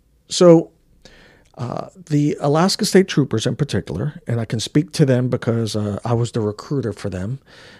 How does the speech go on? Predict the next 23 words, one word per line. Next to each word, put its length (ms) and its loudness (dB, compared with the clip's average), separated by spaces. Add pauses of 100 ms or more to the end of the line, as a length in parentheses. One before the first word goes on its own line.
(160)
uh, 380 -10 (100)
for, 580 -6 (400)
I 80 -8
was 100 -12
probably 240 -4
the 120 -8
longest 440 -4
running, 500 -4 (180)
uh, 240 -12
recruiter 540 -2
in 80 -6
the 100 -4
history 340 -4
of 60 -4
the 100 -4
department. 800 -6 (540)
Um, 420 -16 (340)
I 60 -10
held 240 -10
the 60 -20
position 460 -10
of 100 -14
sergeant. 680 0